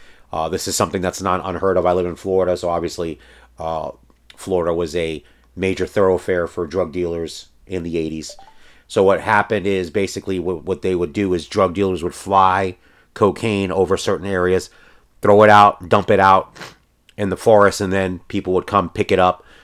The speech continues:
and then take it to wherever they were gonna sell it. You know, it was kind of a way to avoid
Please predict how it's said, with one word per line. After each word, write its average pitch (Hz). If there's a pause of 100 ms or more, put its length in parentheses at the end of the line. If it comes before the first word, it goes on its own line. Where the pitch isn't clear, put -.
(160)
and 85
then 85
take 95
it 85
to 92
wherever 85
they 82
were 78
gonna 76
sell 76
it. - (800)
You 92
know, 78
it 80
was 78
kind 92
of 82
a 87
way 87
to 87
avoid 85